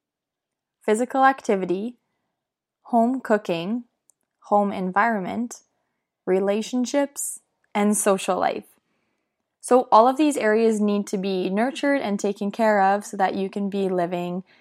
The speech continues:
your healthiest whole body health life. And also on top of that, that includes obviously making sure you're taking care of the secondary food, which is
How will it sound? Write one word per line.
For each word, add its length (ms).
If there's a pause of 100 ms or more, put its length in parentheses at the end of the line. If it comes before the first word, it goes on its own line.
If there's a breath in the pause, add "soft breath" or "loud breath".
(260 soft breath)
your 100
healthiest 720
whole 200
body 640 (120)
health 480 (180)
life. 420 (600)
And 180
also 440
on 180
top 260
of 140
that, 400 (280 soft breath)
that 180
includes 840 (240 soft breath)
obviously 880 (280 soft breath)
making 320
sure 240
you're 120
taking 340
care 240
of 80
the 80
secondary 600
food, 440
which 200
is 220